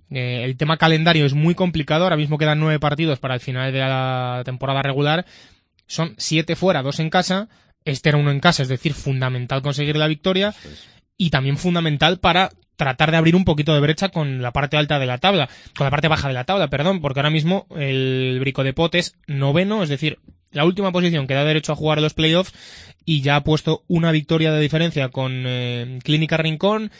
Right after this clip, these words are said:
Speaker 1: dos con Zornoza y con Cambados, y tres con el descenso ya que ahora mismo ocupa el simple Olivar, porque Getafe, bueno, pues evidentemente está, salvo milagro,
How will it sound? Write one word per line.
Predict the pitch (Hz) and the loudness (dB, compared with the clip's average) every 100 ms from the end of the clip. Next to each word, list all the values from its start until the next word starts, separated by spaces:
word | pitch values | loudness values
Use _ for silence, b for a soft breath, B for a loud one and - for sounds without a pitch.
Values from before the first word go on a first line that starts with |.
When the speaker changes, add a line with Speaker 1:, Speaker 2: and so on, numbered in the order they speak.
| B B B - | B B B -12
Speaker 1:
dos | 131 185 180 - | 0 2 2 -2
con | - 135 135 135 131 131 | -6 -6 -4 -4 -6 -4
Zornoza | 147 151 180 190 - 196 190 | -2 0 0 -2 0 0 0
y | 156 | -6
con | - 147 139 | -4 -4 -2
Cambados, | 135 156 170 190 196 - | -2 0 2 0 -2 -8
y | - 139 | -10 -8
tres | - 170 196 - | 0 2 2 -2
con | - - 143 | -8 -8 -6
el | 151 | -4
descenso | 147 143 165 160 160 | -4 -4 -2 -2 -2
ya | 143 156 - B B | 0 -2 -4 B B
que | - | -6
ahora | 143 143 | -4 -2
mismo | 139 147 156 147 | -2 -2 -2 -2
ocupa | 131 151 139 147 139 135 | -4 -4 -2 -2 0 -2
el | 127 127 127 | -4 -4 -6
simple | - 143 127 | -4 -4 -2
Olivar, | 135 131 143 139 | -2 0 -2 -2
porque | 131 127 | -8 -8
Getafe, | - 131 127 135 | -8 -6 -4 -4
bueno, | 127 - | -6 -12
pues | 139 | -12
evidentemente | 127 127 127 131 127 | -8 -8 -4 -6 -6
está, | 131 135 131 127 B B B | -6 -4 -2 -2 B B B
salvo | B 139 143 | B 0 2
milagro, | 139 143 143 151 | 2 2 4 2